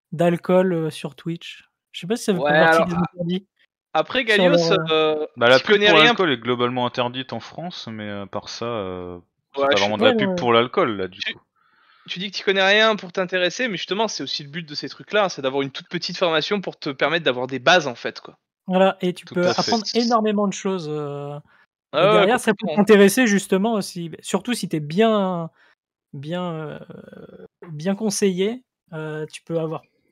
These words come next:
Speaker 1: apprendre plein de choses et derrière te dire, « Ah, c'est va-, vachement intéressant, tiens, je vais aller faire des tours et tout. » Alors surtout, ne va pas demander à Carrefour, euh, pendant la foire au vin, parce qu'alors là, niveau, euh, <laughs> niveau, euh, sommelier, on en est là, quoi.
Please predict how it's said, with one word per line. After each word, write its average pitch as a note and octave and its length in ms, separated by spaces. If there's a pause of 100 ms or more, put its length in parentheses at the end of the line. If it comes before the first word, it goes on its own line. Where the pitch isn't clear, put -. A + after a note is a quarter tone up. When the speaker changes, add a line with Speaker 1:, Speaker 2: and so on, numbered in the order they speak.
Speaker 1:
apprendre E3 300
plein G#3 180
de G3+ 60
choses A3 240
et E3+ 60
derrière D#3+ 320
te E3 80
dire, « D#3 120
Ah, G3 60
c'est F#3 140
va-, D3+ 480
vachement F3+ 280
intéressant, E3+ 420
tiens, F3+ 120
je D3+ 60
vais D3 60
aller D3 80
faire D#3 140
des D3 140
tours G3 300
et D3+ 40
tout. » F#3+ 200 (640)
Alors E3+ 100
surtout, G#3+ 260
ne A3 100
va F#3 120
pas G#3+ 140
demander G3+ 240
à G3 100
Carrefour, G3+ 640
euh, D#3+ 140
pendant F3 200
la E3+ 100
foire E3+ 200
au E3+ 80
vin, F3+ 180
parce D#3+ 160
qu'alors D3 240
là, E3+ 200
niveau, D#3+ 340
euh, D3 160 (420)
<laughs> - 540
niveau, F#3 300
euh, F3+ 180
sommelier, F3+ 500
on E3 140
en D#3+ 100
est D#3+ 80
là, G3 140
quoi. - 100